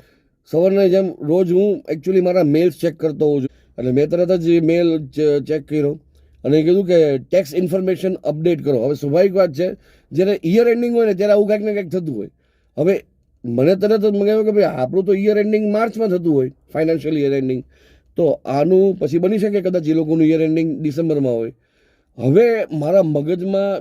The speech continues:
બીજો સવાલ એ આવ્યો કે ટેક્સ ઇન્ફોર્મેશન અપડેટ કરવાનું તો હમણાં થોડાક ટાઈમ પહેલાં આવ્યું જ હતું અને દર વર્ષે ક્યાંય એ લોકો ટેક્સ ઇન્ફોર્મેશન અપડેટ કરવાનું કહેતા નથી.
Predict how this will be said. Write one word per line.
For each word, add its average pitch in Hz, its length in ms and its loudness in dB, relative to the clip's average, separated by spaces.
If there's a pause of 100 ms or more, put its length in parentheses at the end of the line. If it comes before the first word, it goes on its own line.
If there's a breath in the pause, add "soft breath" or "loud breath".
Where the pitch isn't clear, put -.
બીજો 151 240 -2
સવાલ 180 380 0
એ 185 140 -2
આવ્યો 147 340 2 (340)
કે 175 80 -8
ટેક્સ 160 400 -2
ઇન્ફોર્મેશન 185 640 0
અપડેટ 170 480 0
કરવાનું 190 440 -2
તો 202 100 -2
હમણાં 208 140 0
થોડાક 202 240 -2
ટાઈમ 202 200 -4
પહેલાં 214 180 -2
આવ્યું 254 220 2
જ 175 40 -10
હતું 156 300 -8 (1500)
અને 190 180 6
દર 139 200 2
વર્ષે 190 300 -2
ક્યાંય 208 180 0
એ - 20 4
લોકો 208 180 2
ટેક્સ 175 280 -4
ઇન્ફોર્મેશન 208 500 -2
અપડેટ 190 300 0
કરવાનું 208 280 -2
કહેતા 202 220 -4
નથી. 185 300 -2